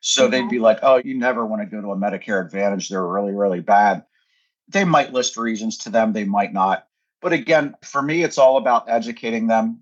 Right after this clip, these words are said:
Speaker 1: and what it actually is, how it works, giving them some ballpark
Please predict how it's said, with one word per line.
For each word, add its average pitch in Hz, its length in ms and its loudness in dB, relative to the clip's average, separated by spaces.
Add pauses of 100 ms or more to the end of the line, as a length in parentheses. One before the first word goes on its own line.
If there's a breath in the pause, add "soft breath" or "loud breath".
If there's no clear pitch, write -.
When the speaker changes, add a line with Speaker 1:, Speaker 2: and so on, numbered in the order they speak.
Speaker 1:
and 110 240 -4
what 113 160 2
it 110 100 2
actually 104 500 0
is, 110 200 -4
how 98 260 4
it - 100 -8
works, 107 440 -4 (400)
giving 135 380 0
them 110 540 0
some 117 280 -4
ballpark 117 600 2